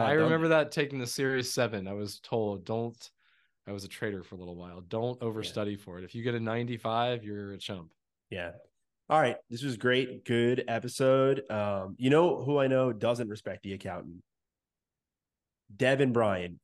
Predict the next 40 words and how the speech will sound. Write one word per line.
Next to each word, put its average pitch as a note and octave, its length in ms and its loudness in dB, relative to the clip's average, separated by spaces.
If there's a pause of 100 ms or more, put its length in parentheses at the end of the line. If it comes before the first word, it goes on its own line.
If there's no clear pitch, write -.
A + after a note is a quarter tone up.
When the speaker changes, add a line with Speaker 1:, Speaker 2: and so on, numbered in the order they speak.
Speaker 2:
I'm G2+ 240 -4
serious. A#2 480 2
If G#2 100 -10
you A2+ 100 0
ever A#2 180 4
write A#2 180 4
an A2 120 0
answer G#2+ 200 -2
like A2+ 140 -2
that C3 160 6
again, C3 280 2
you C3 100 2
guys A#2 200 2
are B2+ 60 0
banned A#2 280 0
from A2+ 120 -6
the A2+ 80 -4
show. B2 440 2 (420)
But B2+ 260 2 (560)
thank D3+ 160 2
you, F3 60 6
everyone, D#3 200 4
for D3 120 0
listening. C#3+ 300 2
Speaker 1:
I F3 120 8
Speaker 2:
We'll G#3 80 6
be G3 60 4
Speaker 1:
make G3+ 260 8
Speaker 2:
back. - 80 -6
Speaker 1:
fart F#3+ 260 10
noises F3+ 600 8
with F3 260 2
my E3 320 2
mouth. C#3+ 340 -4 (220)
There's E3 220 2
my F3+ 160 8
Anchorman E3+ 580 4
reference B2+ 440 -2
for A#2+ 180 0
you. G2+ 200 -2